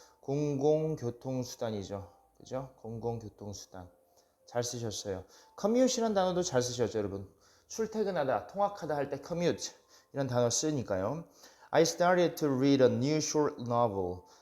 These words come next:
내가 요즘에 새로운 단편 소설을 읽기 시작했고, 어, when I worked previous company. previous도 나쁘진 않네요, 여러분. former.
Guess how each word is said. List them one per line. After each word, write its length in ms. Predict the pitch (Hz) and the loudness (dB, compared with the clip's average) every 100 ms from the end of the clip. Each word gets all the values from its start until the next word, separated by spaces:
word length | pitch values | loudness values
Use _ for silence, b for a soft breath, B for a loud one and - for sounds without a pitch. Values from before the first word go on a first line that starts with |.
| b | b
내가 200 | 123 147 | 0 4
요즘에 240 | 135 123 143 | 4 2 -4
새로운 460 | 147 190 175 151 | -2 0 2 0
단편 480 | 147 120 123 151 147 | 0 -2 0 -2 -4
소설을 440 | 131 131 135 135 113 | -4 -4 0 0 0
읽기 280 | 101 - | -2 -4
시작했고, 960 | 107 127 123 104 - 117 104 139 185 170 b b b - | -4 -4 -4 -8 2 6 6 4 0 -10 b b b -6
어, 140 | 113 | -2
when 220 | 110 123 156 | 2 4 4
I 140 | 190 | 2
worked 460 | 170 147 147 147 - - | 4 4 4 2 -12 -2
previous 540 | 151 131 151 139 - | -2 0 2 2 0
company. 560 | - 139 135 120 107 101 b b - | -4 -4 -2 -2 -2 -6 b b -2
previous도 680 | 240 247 233 233 226 208 214 | 0 2 8 8 6 -2 2
나쁘진 380 | 156 - 156 185 | 2 2 -4 0
않네요, 240 | 135 139 | 0 2
여러분. 200 | 135 139 | 0 -2
former. 540 | 143 185 196 165 127 | -2 0 4 4 2